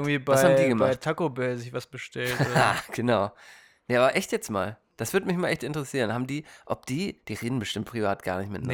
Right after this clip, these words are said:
Speaker 1: Nee, die
Speaker 2: oder?
Speaker 1: machen nix zusammen.
Speaker 2: Das ist eine Business-Beziehung,
Speaker 1: Ja.
Speaker 2: oder?
Speaker 1: Ja.
Speaker 2: Ja, aber jetzt erzähl mal, wie's bei euch war.
Speaker 1: Ach so,
Speaker 2: Hast du
Speaker 1: ja.
Speaker 2: schon von der Heimfahrt
Speaker 1: Äh,
Speaker 2: erzählt?
Speaker 1: jetzt versuche ich nochmal. Ich,
Speaker 2: Versuch,
Speaker 1: ich
Speaker 2: setz
Speaker 1: setz
Speaker 2: noch mal
Speaker 1: noch mal
Speaker 2: an.
Speaker 1: an.
Speaker 2: Ja.
Speaker 1: Äh, der Cousin meiner Frau ist mit einer Deutschen verheiratet.
Speaker 2: Mhm.
Speaker 1: Die Mutter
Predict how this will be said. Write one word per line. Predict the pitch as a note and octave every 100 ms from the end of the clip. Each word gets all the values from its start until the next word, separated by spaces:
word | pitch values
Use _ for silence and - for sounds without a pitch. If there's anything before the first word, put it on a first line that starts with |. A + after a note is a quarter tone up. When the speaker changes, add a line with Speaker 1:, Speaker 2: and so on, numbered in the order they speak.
| B2+
Speaker 1:
Nee, | C3
die |
Speaker 2:
oder? | A#2
Speaker 1:
machen | A#2+ C3+
nix | A#2 -
zusammen. | - A#2 A2+ A#2+
Speaker 2:
Das | G#2
ist |
eine | A2
Business-Beziehung, | G2+ A#2+ A#2 G2 - - - G2+
Speaker 1:
Ja. | D#2+
Speaker 2:
oder? | G2+ B2 - _ -
Speaker 1:
Ja. | - - _ _ _ _ _
Speaker 2:
Ja, | -
aber | D#3
jetzt | E3+
erzähl | C#3 -
mal, | F#3 F3
wie's | -
bei | E3+
euch | F3 -
war. | - - _ -
Speaker 1:
Ach | -
so, | B3
Speaker 2:
Hast | A3
du |
Speaker 1:
ja. | E3
Speaker 2:
schon | F#3
von | E3+
der | E3+
Heimfahrt | F3 D#3 D#3+
Speaker 1:
Äh, | E3 E3
Speaker 2:
erzählt? | E3 E3
Speaker 1:
jetzt | E3+ E3+
versuche | - E3+ F#3
ich | C#3
nochmal. | B2 C3+ G3+
Ich, | -
Speaker 2:
Versuch, | - C3
Speaker 1:
ich | A#2
Speaker 2:
setz | C#3+ D#3
Speaker 1:
setz |
Speaker 2:
noch | D3+
mal | D3 F2+
Speaker 1:
noch |
mal | D#3
Speaker 2:
an. | A3 -
Speaker 1:
an. |
Speaker 2:
Ja. | A#2 - _ _
Speaker 1:
Äh, | D3 D3+
der | D3+
Cousin | E3 C#3 D3 D#3+ E3+
meiner | D3 C3 B2
Frau | - B2 B2 B2+ B2
ist | - B2+ - - _ _ _ -
mit | B2+ -
einer | A#2+
Deutschen | A#2 A#2+ A2 - A#2
verheiratet. | - A#2 G#2+ G#2 - - - - _ -
Speaker 2:
Mhm. | A#2 A2 G2+ F#2 - - _ -
Speaker 1:
Die | C#3 C3
Mutter | D#3+ - C4+